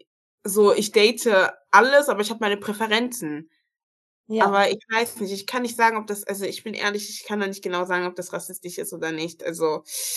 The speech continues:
Speaker 1: boah, ich weiß es
Speaker 2: Ich,
Speaker 1: nicht.
Speaker 2: ich finde auch, das ist, ähm, grenzwertig. Ich hab da mit meiner
Speaker 1: Mhm.
Speaker 2: Schwester drüber gesprochen und die meinte zum Beispiel,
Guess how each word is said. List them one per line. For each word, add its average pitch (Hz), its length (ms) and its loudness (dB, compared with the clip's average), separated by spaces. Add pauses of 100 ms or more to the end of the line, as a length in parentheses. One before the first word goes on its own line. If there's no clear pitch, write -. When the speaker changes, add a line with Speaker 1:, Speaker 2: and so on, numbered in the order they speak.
(680)
Speaker 1:
boah, - 540 0
ich - 160 -8
weiß 185 280 -6
es - 160 -10
Speaker 2:
Ich, - 0 -
Speaker 1:
nicht. 165 240 -6
Speaker 2:
ich 247 120 -6
finde 269 320 4
auch, - 80 2
das 262 220 0
ist, 269 180 -6
ähm, 240 320 2
grenzwertig. 190 1040 0
Ich 196 100 2
hab 262 120 4
da 262 60 4
mit 240 140 0
meiner 214 140 6
Speaker 1:
Mhm. - 0 -
Speaker 2:
Schwester 214 380 4
drüber 262 240 6
gesprochen 277 640 2
und 208 240 2
die 226 60 2
meinte 277 320 6
zum 269 180 -2
Beispiel, 269 580 4